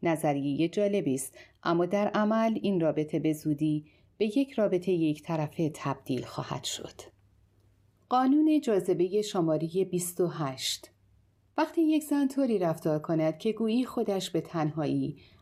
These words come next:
از پس انجام همهٔ کارها برمی آید، در آخر ناچار می شود همهٔ کارها را خودش به تنهایی انجام دهد.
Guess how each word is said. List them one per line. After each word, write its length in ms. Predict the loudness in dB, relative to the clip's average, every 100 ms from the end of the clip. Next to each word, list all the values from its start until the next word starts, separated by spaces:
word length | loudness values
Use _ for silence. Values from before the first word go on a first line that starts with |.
| -2
از 200 | -2 0
پس 200 | -4 0
انجام 500 | 0 2 2 0 0 -2
همهٔ 600 | -2 0 0 0 0 0
کارها 500 | -2 -2 -2 -2 -2
برمی 380 | 0 0 -2 -2
آید، 440 | -2 -2 -4 -8 -16 -20 -20 _
در 180 | 0 2
آخر 380 | 0 -2 -2 0
ناچار 460 | 0 -2 -2 0
می 100 | 0
شود 420 | -2 -4 -2 -4 -4
همهٔ 340 | -2 0 0
کارها 440 | -2 -4 -2 -4
را 120 | -4 -4
خودش 480 | -4 -4 -2 -6
به 120 | -4 -6
تنهایی 560 | -2 -4 -2 -2 -2
انجام 380 | -2 -6 -6 -6
دهد. 480 | -6 -8 -10 -10